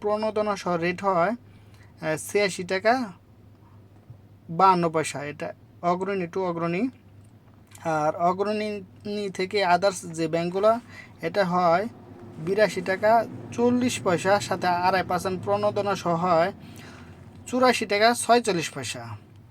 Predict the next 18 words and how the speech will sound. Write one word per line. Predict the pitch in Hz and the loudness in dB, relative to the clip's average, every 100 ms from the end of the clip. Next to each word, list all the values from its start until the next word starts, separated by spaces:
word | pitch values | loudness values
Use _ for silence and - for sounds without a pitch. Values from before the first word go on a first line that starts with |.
| - - - - - - - - - | -20 -20 -20 -20 -20 -20 -20 -14 -2
আর | 165 165 | 0 2
তারপর | 180 180 196 190 - - | 2 2 0 -2 -6 -10
যাচ্ছি | 180 180 - - 196 214 - - | -2 -2 -4 -6 -6 -8 -14 -8
ইসলামী | 226 240 220 180 180 175 | -4 -2 0 0 2 0
ব্যাংক। | 175 185 220 - | 0 0 -2 -4
আজকে | 151 - | -6 -4
ইসলামী | 220 208 208 202 208 - - - 226 196 | -4 0 0 0 -4 -6 -14 -12 -6 -2
ব্যাংকের | 196 202 208 | 0 0 0
রেট | 196 190 190 208 | 0 2 0 -2
হচ্ছে | 196 - 202 190 | -6 -2 -2 0
সিঙ্গাপুর | 208 196 190 185 | -4 -4 -4 -2
এক | 160 160 | 0 0
ডলার | 160 160 160 | 0 0 -2
সমান | - 165 156 | -2 -6 -2
বাংলাদেশি | 160 170 160 139 160 | -2 -2 -4 -4 -6
টাকা | 165 170 170 - | -4 -4 -6 -4
পঁচাশি | 202 - 202 180 | -4 -2 -6 -6
টাকা | 185 | -8